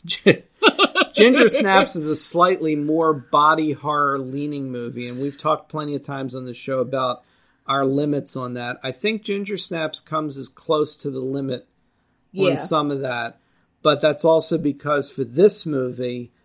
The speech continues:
Speaker 1: they were very heavily leaning into werewolfism as a metaphor for puberty and getting your period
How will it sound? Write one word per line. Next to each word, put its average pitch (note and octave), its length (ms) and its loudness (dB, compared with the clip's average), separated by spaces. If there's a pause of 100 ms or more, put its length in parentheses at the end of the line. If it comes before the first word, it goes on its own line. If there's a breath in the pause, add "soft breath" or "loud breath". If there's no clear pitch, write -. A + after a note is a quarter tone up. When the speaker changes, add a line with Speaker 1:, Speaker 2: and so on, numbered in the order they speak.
(220)
Speaker 1:
they C#3 120 4
were C#3 160 2
very D3 340 0
heavily C#3 420 -4
leaning C3+ 400 -6
into C3+ 580 -4
werewolfism C3+ 800 -2
as B2 140 -10
a B2 60 -10
metaphor B2+ 680 -2
for A#2+ 280 -6
puberty C3+ 800 -4 (580)
and A2+ 180 -8
getting B2 240 -4
your A2+ 80 -14
period C#3+ 760 0